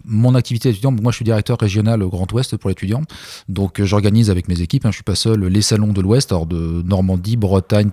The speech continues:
Pays de Loire et Centre, et à côté de ça, je suis en charge notamment des relations institutionnelles,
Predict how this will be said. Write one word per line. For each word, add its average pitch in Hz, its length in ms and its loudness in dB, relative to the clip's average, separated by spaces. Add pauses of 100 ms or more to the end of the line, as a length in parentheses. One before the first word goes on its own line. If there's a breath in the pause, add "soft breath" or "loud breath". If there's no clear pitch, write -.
(100)
Pays 101 120 0
de 95 100 0
Loire 101 260 2
et 87 40 0
Centre, - 360 -2 (480 loud breath)
et 101 100 2
à 92 40 2
côté 98 220 -4
de 87 60 -10
ça, 127 160 2
je 117 100 2
suis 101 180 -2
en 92 100 -2
charge 110 280 0
notamment 101 320 0
des 104 80 0
relations 101 340 2
institutionnelles, 101 600 -2